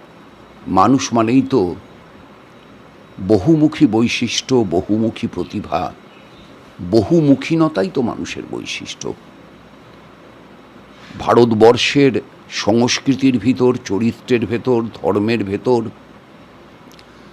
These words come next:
ভারতবর্ষের প্রজ্ঞার ভেতর, ভারতবর্ষের দেশজ যা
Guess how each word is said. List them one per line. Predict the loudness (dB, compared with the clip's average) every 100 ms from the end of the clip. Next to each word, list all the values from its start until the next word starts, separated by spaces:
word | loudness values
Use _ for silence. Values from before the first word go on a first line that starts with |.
| -20 -20 -20 -20 -20 -20 -20 -20 -20 -20 -20 -20 -12 -2
ভারতবর্ষের | 4 6 6 4 4 2 2 2 0 -6 -16 -20 -20 -20 -20 -20 -20 -20 -20 -20 -20 -20 -20 -20 -20 -20 -20 4
প্রজ্ঞার | 6 6 4 4 6 6
ভেতর, | 2 2 4 4 2 -6 -20 -20 -20 -20 -20 -20 -20 -20 -16 -12
ভারতবর্ষের | -2 2 2 4 2 2 0 2 2 0 -8 -20 -20 -20 -20 -20 -20 -20 -20 -20 -20 -20 -20 -20 -16 -10 2
দেশজ | 6 6 6 4 6 6 6
যা | 6